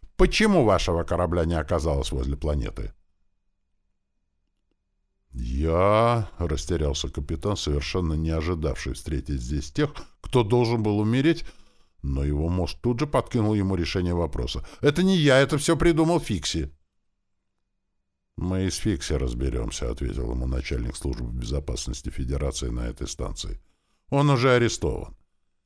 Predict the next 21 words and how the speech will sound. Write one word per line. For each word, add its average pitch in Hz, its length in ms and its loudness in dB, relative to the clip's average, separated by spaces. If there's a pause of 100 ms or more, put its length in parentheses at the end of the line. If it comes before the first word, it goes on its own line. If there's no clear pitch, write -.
(280)
Как 151 240 6
ни 147 80 6
странно, 143 460 6
он 135 220 4
обвиняет 160 560 4
именно 165 340 4
вас, 98 340 2 (260)
так - 160 6
как 139 200 0
это 143 180 4
именно 175 320 4
вы 147 180 6
должны 135 360 4
были 127 200 2
доставлять 120 600 2
экспедицию 131 600 -2
и 113 40 6
охранять 107 500 2
ее 110 160 2
возле 92 260 0
планеты. 76 560 -4